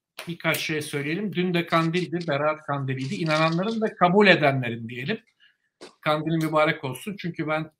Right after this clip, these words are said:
Kadir Gecesi, işte belki Berat Gecesi hariç kandilleri, e, şahsım adına kabul etmiyorum. Bu konuda söylemek istediklerim var mı?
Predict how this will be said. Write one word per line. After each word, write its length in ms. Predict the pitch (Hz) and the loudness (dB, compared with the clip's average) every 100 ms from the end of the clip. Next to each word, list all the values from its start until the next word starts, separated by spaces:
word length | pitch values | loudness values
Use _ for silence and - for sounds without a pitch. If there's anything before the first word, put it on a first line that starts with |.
| _ _ _ _ _ _ - | _ _ _ _ _ _ -2
Kadir 280 | 165 175 | 0 2
Gecesi, 680 | 190 156 131 135 - 208 202 | 2 2 0 -4 0 0 0
işte 340 | - - 147 139 | -6 -6 -6 -2
belki 520 | 190 170 135 - 147 135 | 2 2 2 -4 -6 -4
Berat 380 | 143 147 151 151 | 0 2 2 0
Gecesi 360 | 131 127 - 143 | -6 -6 -4 0
hariç 420 | 139 185 - - | 0 0 -6 -6
kandilleri, 720 | 160 147 143 139 131 180 196 _ _ _ _ _ _ | -2 -2 -2 -2 0 -2 -4 _ _ _ _ _ _
e, 60 | - - - _ - | -18 -16 -18 _ -6
şahsım 500 | - 160 156 - 165 | 2 4 4 2 -2
adına 320 | 127 143 180 | -2 -2 -2
kabul 260 | 180 165 170 | -2 0 0
etmiyorum. 500 | 175 - 113 104 - _ _ _ _ _ _ 151 | 0 -2 -4 -4 -8 _ _ _ _ _ _ -6
Bu 140 | 180 | 2
konuda 320 | 214 180 170 | 4 4 2
söylemek 420 | 170 175 170 170 | 0 0 2 0
istediklerim 640 | - - 156 151 156 160 165 | -2 -8 -8 -6 -4 0 2
var 160 | 143 | 2
mı? 360 | 117 160 262 | 2 -2 -4